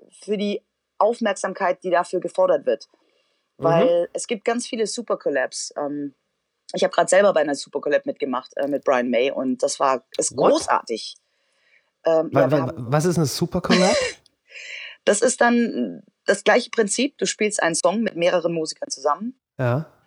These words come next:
Speaker 1: Ähm, und in unserem Fall war das Brian May, Lisa Whiteglass,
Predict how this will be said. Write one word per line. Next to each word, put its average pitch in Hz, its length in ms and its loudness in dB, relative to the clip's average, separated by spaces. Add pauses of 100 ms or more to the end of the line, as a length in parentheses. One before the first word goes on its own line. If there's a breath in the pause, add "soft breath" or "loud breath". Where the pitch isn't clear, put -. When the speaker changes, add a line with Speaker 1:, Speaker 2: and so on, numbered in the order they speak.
(180)
Speaker 1:
Ähm, 175 400 2
und - 140 -2
in 170 120 -2
unserem 214 280 0
Fall 190 540 0
war 165 560 0 (120)
das - 480 -6 (100)
Brian 160 340 0
May, 220 500 0 (180)
Lisa - 220 -4
Whiteglass, 196 1040 0